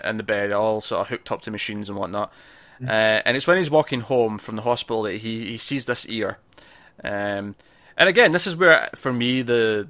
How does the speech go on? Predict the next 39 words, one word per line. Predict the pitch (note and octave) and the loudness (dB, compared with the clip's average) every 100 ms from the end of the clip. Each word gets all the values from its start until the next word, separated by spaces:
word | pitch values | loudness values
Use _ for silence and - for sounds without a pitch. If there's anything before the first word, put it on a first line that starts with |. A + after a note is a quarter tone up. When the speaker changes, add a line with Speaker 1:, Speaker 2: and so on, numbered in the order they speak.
| _ _ _ - | _ _ _ -2
Speaker 1:
I | |
mean, | G#3 | 6
obviously | A3+ G3+ D#3+ | 6 6 2
the | C3+ | 2
opening's | C3 - A#2 A2 | 0 -2 -6 0
very | G#2+ G#2 | 0 0
surreal | - G#2+ G#2+ | -2 -2 -2
in | G#2 | -2
the | |
sense | G#2 A2 G#2+ | -4 -4 -2
that | A2 | -2
it | A#2 | -2
feels | - C3+ C3+ | 0 -2 -2
too | - C3 | -2 -4
perfect. | A2+ - A2 - F#2+ - | -2 0 0 -2 -8 -6
Like, | G#2+ | -4
it's, | A#2 A#2+ | -2 -2
it's | B2 | -2
very | B2 C3 | 4 4
manufactured | B2 A#2 A2 - A2+ - A2+ G#2 | 4 0 0 2 0 0 -6 -8
feeling, | - A2+ G2+ G2 | -8 -6 -6 -6
which | A2+ B2 | -8 -6
is | |
kind | - A2+ | 0 0
of | |
the | G#2 | -2
point. | - B2 E2 - | -4 -4 -4 -10
It's | F#2+ | -8
like, | G#2+ | -6
you | G#2 | -6
know, | G#2+ | -6
it's | F#2+ | -4
a, | G#2 | 0
Speaker 2:
Right. | C#3 | 0
Speaker 1:
it's | C#3 | 0
a | A2 | -8
facade | - - A2+ G2+ | -8 -2 0 0
of | G#2 G2+ | -2 -6
what's | G#2 | -8